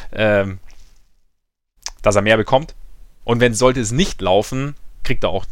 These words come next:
glaub ich, nicht mehr. Was, was vielleicht eine Option wäre, dass er die Option nicht zieht, weil er mit dem Bulls vorher ausgehandelt hat, ähm, einen längerfristigen Vertrag aushandelt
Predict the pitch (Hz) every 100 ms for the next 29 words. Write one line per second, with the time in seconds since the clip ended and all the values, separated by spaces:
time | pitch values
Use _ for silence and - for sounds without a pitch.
0 | - 101 101 - 104 101 98 104 104 110
1 | - 107 113 - - - 117 117 - 113
2 | - - 131 147 123 120 131 127 127 117
3 | 113 - 110 110 107 101 - - - -
4 | _ _ _ _ - 113 107 - 117 117
5 | 143 - - - 170 139 110 117 117 110
6 | 107 127 - 113 92 113 113 113 110 113
7 | - - 95 98 104 98 - - _ -
8 | 101 101 110 120 - 101 107 - - 110
9 | 113 107 104 104 101 101 101